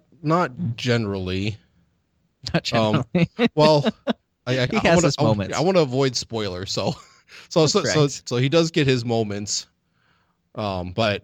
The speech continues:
Speaker 1: but yeah, yeah, definitely. Um, but yeah, I, I, I definitely like Loyal,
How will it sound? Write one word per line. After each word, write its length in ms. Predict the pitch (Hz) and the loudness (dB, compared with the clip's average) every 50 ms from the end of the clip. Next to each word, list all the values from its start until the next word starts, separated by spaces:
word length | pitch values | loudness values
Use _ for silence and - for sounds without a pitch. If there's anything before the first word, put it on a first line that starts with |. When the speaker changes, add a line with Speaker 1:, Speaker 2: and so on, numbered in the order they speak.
| _ - | _ -2
Speaker 1:
but 120 | - 131 | 0 2
yeah, 220 | 135 127 117 107 107 107 - _ _ _ _ _ _ _ _ _ _ _ _ _ _ _ _ _ _ _ _ _ _ _ - | 2 2 2 0 -2 -6 -10 _ _ _ _ _ _ _ _ _ _ _ _ _ _ _ _ _ _ _ _ _ _ _ -8
yeah, 160 | 123 113 104 98 | -6 -4 -4 -2
definitely. 680 | 98 127 139 - 147 127 110 101 104 101 98 95 95 - - | 0 -2 -2 0 -2 -4 -4 -2 -4 -4 -6 -8 -12 -14 -14
Um, 340 | - 104 98 92 92 92 90 - - | -12 -10 -8 -8 -8 -10 -10 -10 -6
but 100 | 127 123 | -2 0
yeah, 140 | 127 123 117 | 0 0 0
I, 200 | 127 - - 139 | 0 -2 -4 -6
I, 40 | 160 _ _ - | -8 _ _ -6
I 60 | - 135 | -2 0
definitely 320 | 156 269 - 277 180 151 | 0 0 2 2 0 2
like 260 | 131 127 127 123 - | 2 2 0 0 0
Loyal, 560 | 135 120 117 120 127 120 107 98 92 90 90 | -2 -2 0 2 4 2 2 0 -2 -6 -8